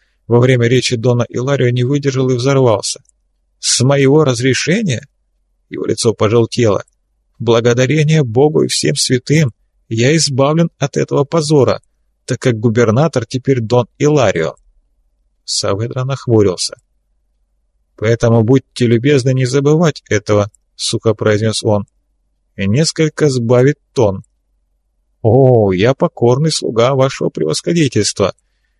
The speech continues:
И экс-губернатор отвесил Дону Иларию иронический поклон. «Конечно, от вас зависит решить, сколько времени этот враг Господа Бога и Испании будет наслаждаться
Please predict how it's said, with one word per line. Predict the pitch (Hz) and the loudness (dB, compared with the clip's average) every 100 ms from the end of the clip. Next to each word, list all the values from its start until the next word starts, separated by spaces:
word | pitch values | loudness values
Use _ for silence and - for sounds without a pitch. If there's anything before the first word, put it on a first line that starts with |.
| _ _ | _ _
И | 131 | 0
экс-губернатор | 123 107 120 117 117 120 143 117 | 2 0 -2 2 2 2 0 2
отвесил | 113 - 117 - 113 | 0 0 -2 0 0
Дону | 107 113 110 | 2 2 0
Иларию | 110 117 127 117 | -2 0 2 0
иронический | - 117 113 110 - - 110 | 0 -2 0 -4 -6 -4 -2
поклон. | 120 117 117 101 - _ _ _ _ _ _ _ | -2 -2 0 0 -2 _ _ _ _ _ _ _
«Конечно, | - 214 233 - 110 | -6 -2 0 0 -2
от | 107 | -2
вас | 160 170 110 | -2 -2 -2
зависит | 135 147 143 131 - | -4 -2 -2 -2 -4
решить, | 131 - 139 | -4 -2 -2
сколько | - 123 117 120 | -2 -2 0 0
времени | 120 151 139 123 - | 2 2 0 -2 -4
этот | 123 127 | -4 -4
враг | 135 135 117 | -2 -4 -4
Господа | 127 127 - 120 123 | -4 -4 -4 -4 -2
Бога | 127 127 110 - | 0 0 -2 -4
и | 123 | -4
Испании | 120 - 135 127 120 | -2 -4 -2 0 -2
будет | 120 123 104 | -4 -8 -8
наслаждаться | - 113 - 117 120 151 - 127 | -6 -4 0 -2 0 -4 -2 -4